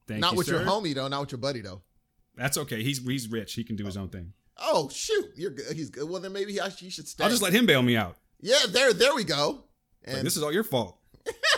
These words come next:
Speaker 2: So,
Speaker 1: <laughs>
Speaker 2: the next preview is, uh, Mission Impossible. What do you think?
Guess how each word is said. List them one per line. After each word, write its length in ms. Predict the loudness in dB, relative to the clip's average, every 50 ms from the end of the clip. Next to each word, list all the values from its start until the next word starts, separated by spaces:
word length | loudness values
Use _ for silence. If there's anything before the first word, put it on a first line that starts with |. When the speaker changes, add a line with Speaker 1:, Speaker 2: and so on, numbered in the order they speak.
| 2 0 -2 -2 -2 -2 -6 -12
Speaker 2:
So, 320 | -12 -6 -4 -4 -2 4 4
Speaker 1:
<laughs> 0 |
Speaker 2:
the 1300 | 6 6 6 6 6 4 2 0 -2 -6 -8 -6 -6 -4 -6 -6 -6 -14 _ -20 -20 _ -8 -8 -6 -2
next 400 | 0 0 0 0 -4 -8 -10 -6
preview 560 | -4 -4 -4 -4 -4 -4 -4 -4 -4 -4 -4
is, 240 | -2 -2 -2 -2 -2
uh, 220 | -2 -2 -2 -2 -4 -4
Mission 260 | -6 -8 -8 -8 -10
Impossible. 520 | -8 -4 -2 -2 -2 -2 -4 -8 -10 -10
What 120 | -10 -10 -10
do 60 | -10
you 60 | -10
think? 340 | -10 -10 -10 -12 -12 -16